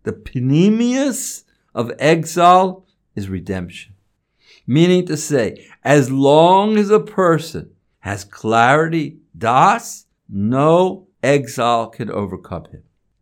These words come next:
Yaakov, before he passed away, wanted to teach to them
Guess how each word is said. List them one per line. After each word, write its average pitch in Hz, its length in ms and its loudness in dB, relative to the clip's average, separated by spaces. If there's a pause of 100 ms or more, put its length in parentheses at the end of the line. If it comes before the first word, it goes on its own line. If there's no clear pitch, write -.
(140)
Yaakov, 175 540 2
before 170 300 -2
he 170 80 0
passed 160 440 -2
away, 151 340 -2
wanted 147 420 -2
to 160 100 -6
teach 170 520 -6
to 160 160 -4
them 92 320 -8